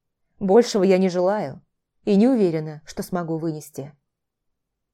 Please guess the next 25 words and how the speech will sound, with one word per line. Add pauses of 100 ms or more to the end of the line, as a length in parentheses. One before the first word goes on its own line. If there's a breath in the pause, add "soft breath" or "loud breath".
(240)
Однажды
я
покину
земли
Игны (240 loud breath)
и
наконец-то
забуду
о
том, (200)
чья
кровь
течёт
в
моих
венах. (1300)
Открыв
дверь
в
свою
комнату, (220 soft breath)
которая
более
всего
напоминает